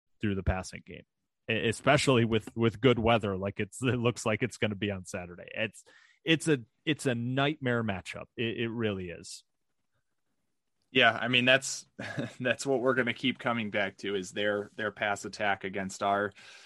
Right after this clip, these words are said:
Speaker 2: secondary. And this is not the time of year where you find fixes, right? I mean, we have a problem that's manifested and gotten worse as the season's gone along, and injuries have,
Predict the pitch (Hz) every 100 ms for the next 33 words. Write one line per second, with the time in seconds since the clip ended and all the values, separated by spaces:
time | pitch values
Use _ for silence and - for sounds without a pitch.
0 | - - - 131 135 131 113 110 113 113
1 | 117 120 - 120 127 120 120 131 120 113
2 | 117 120 107 107 107 113 107 104 - 113
3 | - 92 85 - _ 101 101 95 101 101
4 | 101 113 110 104 - 104 107 101 95 104
5 | 104 104 - 104 - 104 101 101 98 98
6 | 104 107 101 - 98 113 98 104 - 101
7 | 92 92 123 127 107 107 117 117 113 -
8 | 107